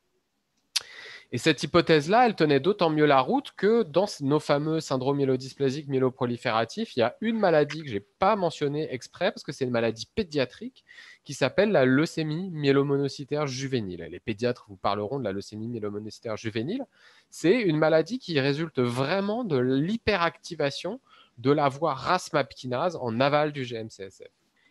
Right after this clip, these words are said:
Et dans les L M M J, maladie très rare,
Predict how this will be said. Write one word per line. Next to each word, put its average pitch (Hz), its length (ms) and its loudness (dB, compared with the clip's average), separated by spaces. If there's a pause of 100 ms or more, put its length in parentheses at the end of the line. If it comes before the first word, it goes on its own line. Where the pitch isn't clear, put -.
Et 104 80 -10
dans 123 180 4
les 143 120 2
L 120 160 4
M 113 100 0
M 110 180 -2
J, 202 380 -10 (540)
maladie 87 280 -12
très 117 300 -10
rare, 139 460 -6